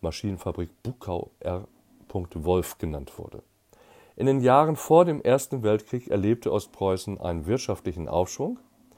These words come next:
Die Bevölkerung wuchs, neue Straßen, Eisenbahnverbindungen wurden aufgebaut und die Industrie entwickelte sich weiter. Königsberg,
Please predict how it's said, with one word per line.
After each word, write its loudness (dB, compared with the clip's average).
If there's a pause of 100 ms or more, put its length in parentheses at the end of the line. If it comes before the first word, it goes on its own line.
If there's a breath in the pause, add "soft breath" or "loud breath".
(260 loud breath)
Die 2
Bevölkerung 2
wuchs, -2
neue 2
Straßen, -2
Eisenbahnverbindungen -2
wurden -2
aufgebaut -2 (380 loud breath)
und 0
die -2
Industrie -4
entwickelte -4
sich -10
weiter. -6
Königsberg, -2